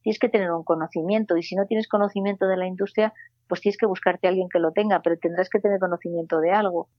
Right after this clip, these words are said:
¿eh? para poder llevarlo a cabo. Mucha gente de la que emprende es porque tiene un familiar que padece o que tiene un problema familiar de alguien que padece una enfermedad y es un reto para ellos buscar una solución.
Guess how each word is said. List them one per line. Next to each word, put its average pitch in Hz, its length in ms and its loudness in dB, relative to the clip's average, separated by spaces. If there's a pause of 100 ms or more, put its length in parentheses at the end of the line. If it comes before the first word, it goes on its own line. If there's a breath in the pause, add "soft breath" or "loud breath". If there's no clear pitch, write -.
¿eh? 190 300 -2
para 170 260 0
poder 170 480 -2 (140)
llevarlo 170 360 0
a 139 80 0
cabo. 170 400 -2 (360)
Mucha 220 320 0
gente 220 320 0
de 214 60 0
la 208 120 2
que 208 80 -6
emprende 220 340 -2
es 233 80 -6
porque 196 260 -6
tiene 196 220 -6
un 202 80 -10
familiar 190 640 -4
que 175 380 -2
padece 180 680 -2 (520)
o 160 120 -6
que - 120 -8
tiene 190 180 -4
un 185 80 -8
problema 175 420 0
familiar 175 600 -2
de 151 160 0
alguien 165 180 -8
que - 80 -16
padece 165 340 -6
una 160 120 -6
enfermedad 170 640 0 (120)
y 180 120 -2
es - 100 -6
un 175 120 -2
reto 170 320 0
para 156 220 2
ellos 165 180 0
buscar 160 300 -2
una 151 180 -2
solución. 147 600 -2